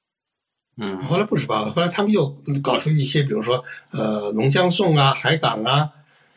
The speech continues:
Speaker 2: 啊，这个平原作战、磐石湾等等，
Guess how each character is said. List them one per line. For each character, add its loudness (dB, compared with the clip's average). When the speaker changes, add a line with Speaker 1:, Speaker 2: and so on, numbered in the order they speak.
Speaker 2:
啊， -4
这 -2
个 -2
平 0
原 4
作 0
战、 -2
磐 0
石 -4
湾 0
等 -6
等， -10